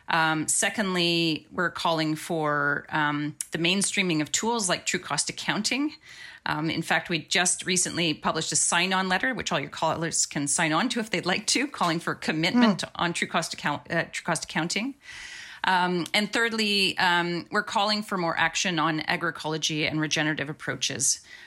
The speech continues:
Speaker 1: Um, and in fact, we also just formally signed on to the Agroecology Coalition that came about through the summit. So, you know, in many ways, the summit has,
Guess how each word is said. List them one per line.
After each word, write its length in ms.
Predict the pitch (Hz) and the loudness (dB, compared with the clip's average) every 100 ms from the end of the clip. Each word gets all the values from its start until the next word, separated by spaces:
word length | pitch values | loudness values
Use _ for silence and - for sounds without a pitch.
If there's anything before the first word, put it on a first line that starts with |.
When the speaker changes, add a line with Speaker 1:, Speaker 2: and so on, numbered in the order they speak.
| - | -6
Speaker 1:
Um, 500 | 151 147 151 147 143 - | 0 2 2 0 -2 0
and 100 | 165 | 0
in 80 | |
fact, 220 | 156 156 - | 0 -2 0
we 80 | |
also 260 | 151 170 170 | 0 0 -2
just 220 | - - | -2 -2
formally 320 | - 160 151 | -2 -2 0
signed 280 | 151 156 156 | 0 0 0
on 160 | 156 147 | 0 0
to 100 | - | -2
the 140 | 160 - | -4 -2
Agroecology 800 | 156 156 160 - 147 156 151 - | -2 -2 -4 -4 -4 -4 -6 -6
Coalition 540 | 160 147 135 - 143 | -6 -4 -2 -2 -2
that 120 | 135 | -4
came 360 | - 147 143 131 - | -6 -6 -6 -8 -6
about 360 | 160 156 156 - | -2 0 0 -4
through 480 | - 180 165 156 | -2 -2 0 -2
the 120 | - 156 | -2 0
summit. 460 | - 139 - - - - - - | 0 -2 -4 -8 -8 -18 -18 -4
So, 480 | - 220 190 190 180 | 0 2 2 2 0
you 80 | 208 | 0
know, 100 | 196 | 2
in 120 | 202 | 2
many 160 | 226 240 | 2 2
ways, 300 | 214 190 180 | 2 2 0
the 100 | 185 | 0
summit 260 | 214 180 | 0 -2
has, 540 | - 185 165 156 - | 0 0 2 2 0